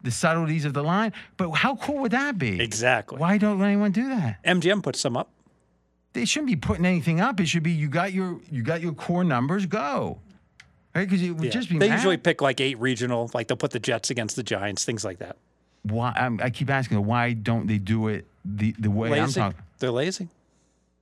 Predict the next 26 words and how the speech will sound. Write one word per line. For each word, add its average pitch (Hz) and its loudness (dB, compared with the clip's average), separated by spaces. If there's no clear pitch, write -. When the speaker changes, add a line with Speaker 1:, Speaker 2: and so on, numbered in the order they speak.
Speaker 1:
But 135 -4
in 135 -2
a 139 0
weird 147 0
way, 170 2
with, 147 -2
with 117 -2
the 131 0
numbers 156 2
up, 151 2
it 151 0
wouldn't 147 0
take 196 0
any 202 2
extra 127 -2
work. 113 0
Speaker 2:
No, 151 4
no, 196 8
it 180 4
wouldn't. 170 6
<laughs> - -4
It's 160 2
just 156 -2
fifth - 0
grade, 185 2
uh, 131 2